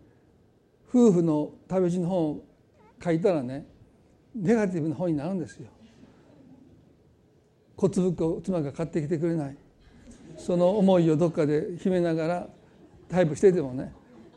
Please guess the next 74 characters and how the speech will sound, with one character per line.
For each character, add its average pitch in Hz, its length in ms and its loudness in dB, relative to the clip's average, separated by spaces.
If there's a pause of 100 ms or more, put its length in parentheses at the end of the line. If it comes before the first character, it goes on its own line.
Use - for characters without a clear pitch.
(420)
な 214 120 0
ん 208 100 2
と 240 120 8
な - 20 6
く 175 180 4
ち 190 100 2
ょ 202 60 6
っ - 20 -2
と 170 160 -2 (460)
ト 220 120 6
ゲ 226 120 6
ト 233 140 8
ゲ 277 120 6
し 190 80 -4
い 190 40 -2
ん 160 60 0
で 131 80 -4
す - 100 -12
ね。 170 240 -4 (500)
い 208 80 0
や、 208 100 6
だ - 60 -4
か - 40 -14 (420)
ら 208 100 6
読 208 280 12
み 208 80 4
直 240 220 6
し 165 100 -6
た 156 100 -2
ら、 - 120 -2 (580)
「こ 233 100 2
ん 247 100 4
な 190 80 2
ん 151 80 2
使 208 240 2
い 208 40 4
物 220 160 0
に 208 60 2
な 170 140 2
れ 196 100 0
へ 165 40 0
ん 185 80 0
わ」 214 80 2
っ - 20 -2
て 190 160 -2
な 180 120 -2
る 196 60 -2
ん 202 40 0
で 196 60 -2
す 170 100 -2
よ。 139 80 -2 (1000)
で、 269 280 4
冷 240 280 12
静 294 220 6
な、 233 120 6
も 220 400 0
う 262 100 -8 (480)
ニ 220 140 8
ュ 294 180 12
ー 226 60 6
ト 240 80 8
ラ 190 100 8
ル 175 60 6
な 160 200 2
状 202 240 10
態 180 260 4
で 202 400 0
夫 240 240 6
婦 180 40 6
の 165 80 0
本 196 140 2
な 175 80 0
ん 147 60 0
て 147 180 -4